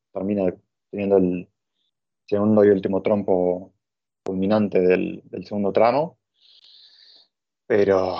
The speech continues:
es que problemas o distracciones han tenido todo el mundo, y sobre todo los que hicieron los segundos bucles con las líneas y demás tuvieron bastante de lo que renegar. Pero a mí lo que me llamó la atención más, más de Brini de, y diría que me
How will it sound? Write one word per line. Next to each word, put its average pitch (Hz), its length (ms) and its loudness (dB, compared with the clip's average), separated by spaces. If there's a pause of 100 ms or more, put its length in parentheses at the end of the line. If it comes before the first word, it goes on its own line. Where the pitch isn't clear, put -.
es - 80 -14
que 90 680 0 (920)
problemas 107 440 2
o - 20 0
distracciones 117 500 -2
han 110 80 -4
tenido 104 300 0
todo 104 100 2
el 101 60 2
mundo, 117 440 -4 (140)
y 92 440 -4
sobre 92 240 -2
todo 101 260 4
los 92 420 -4
que 98 120 -8
hicieron 92 1000 -2
los 98 260 -6
segundos 98 280 -2
bucles 101 300 -2
con 95 160 -8
las 95 140 2
líneas 104 320 -4
y 98 40 -4
demás 98 300 -2
tuvieron 92 280 -4
bastante 95 400 -6
de 92 640 -4
lo 95 120 -2
que 101 80 0
renegar. 101 500 2 (1000)
Pero 101 140 0
a 92 40 -2
mí 104 120 -2
lo 151 100 4
que 139 100 0
me 113 100 -4
llamó 107 340 -2
la 147 100 4
atención 139 720 -4 (120)
más, 117 580 -4
más 117 220 -4
de 120 100 0
Brini 127 260 -2
de, 101 360 0
y 113 80 -8
diría 104 280 0
que 113 120 -6
me 92 400 -6